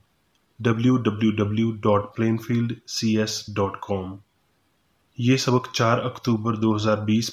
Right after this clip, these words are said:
بروز اتوار، ہفتہ کے اختتام پر آپ کے مطالعہ کی غرض سے تیار کیا گیا ہے۔ مضمون: غیر واقعیت۔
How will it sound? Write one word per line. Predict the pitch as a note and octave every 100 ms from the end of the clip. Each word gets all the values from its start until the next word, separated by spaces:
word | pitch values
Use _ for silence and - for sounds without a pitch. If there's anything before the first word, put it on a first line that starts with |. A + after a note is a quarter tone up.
| -
بروز | G#2+ G#2
اتوار، | G#2 G#2 G#2 G#2+ - _ _ _ _ _ _ -
ہفتہ | B2 - C#3 C3
کے |
اختتام | C3 - - A2+ A2
پر | A#2
آپ | A#2 A#2+ A2
کے | -
مطالعہ | A2 G#2+ G#2+ A2
کی | G#2+ G#2+
غرض | G#2 G2+ G#2 G2+
سے | A2
تیار | - G#2 G2
کیا | F#2+ - F#2+
گیا | F#2 F#2+ F2+
ہے۔ | F#2 F2+ - _ _ _ _ _ _ _ _ _ _ _ _ _ _ _ _ _ _ _ _ _ _ _ _ _ _ _ _ _ _ _ _ _ _ -
مضمون: | A2+ G#2+ G#2+ G#2+ A2 A2 _ _ _ _ _ _ _ _ _ _ _ _ _ _ _ _ _ _ A2
غیر | A2 G#2+ G#2
واقعیت۔ | A2 G2+ - G#2+ G#2+